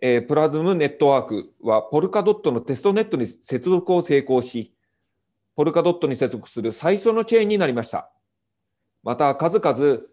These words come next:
えー、ブロックチェーン関連企業との、えー、連携、アメリカ名門大学、えー、ユーシーバークレーのアクセラレーションプログラムに採択、ウェーブ三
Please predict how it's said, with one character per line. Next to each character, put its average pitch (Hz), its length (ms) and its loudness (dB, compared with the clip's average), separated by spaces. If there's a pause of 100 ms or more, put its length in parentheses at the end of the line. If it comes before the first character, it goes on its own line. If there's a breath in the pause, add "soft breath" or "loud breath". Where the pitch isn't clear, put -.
(100)
え 113 200 2
ー、 - 20 -4
ブ 120 100 0
ロ 156 80 4
ッ 156 40 -10
ク - 80 -16
チ 180 100 0
ェ - 20 0
ー 156 60 -2
ン 147 40 -10
関 185 280 -2
連 190 180 0
企 185 180 -4
業 147 160 4
と 147 120 0
の、 165 320 -2 (100)
え 98 140 -6
ー、 - 20 -6
連 110 260 -4
携、 104 380 -2 (680)
ア 131 120 -6
メ 156 80 0
リ 156 100 -2
カ 156 200 2
名 156 200 2
門 160 200 0
大 147 120 4
学、 107 320 -4
え 110 120 -4
ー、 - 20 -2
ユ 123 160 0
ー - 20 -4
シ 165 180 -4
ー - 20 -4
バ 170 140 4
ー 170 40 -2
ク 165 80 -4
レ 123 120 2
ー - 20 -8
の 107 340 -8
ア 113 160 -6
ク - 80 -20
セ 170 80 -4
ラ 175 80 0
レ 175 140 2
ー - 20 -6
シ 180 100 -4
ョ 170 40 0
ン 170 80 -8
プ 170 100 -4
ロ 170 80 2
グ 170 80 2
ラ 160 80 0
ム 156 80 -2
に 180 100 -4
採 151 200 -2
択、 - 320 -8 (1120)
ウ 120 140 0
ェ 143 180 6
ー 156 40 2
ブ 165 120 2
三 151 420 -2